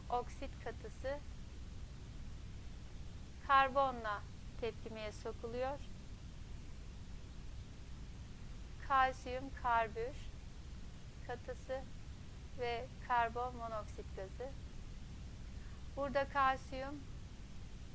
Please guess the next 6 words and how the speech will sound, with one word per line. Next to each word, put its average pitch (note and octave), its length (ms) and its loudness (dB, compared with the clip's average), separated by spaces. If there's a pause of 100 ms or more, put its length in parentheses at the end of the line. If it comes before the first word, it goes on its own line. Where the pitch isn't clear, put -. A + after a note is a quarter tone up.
(3000)
karbür B3 540 6 (3000)
ya C4 200 6
da C4 260 8 (480)
karpit C4 500 8 (1160)
olarak A#3 480 4 (2500)
bilinir. A#3+ 500 -2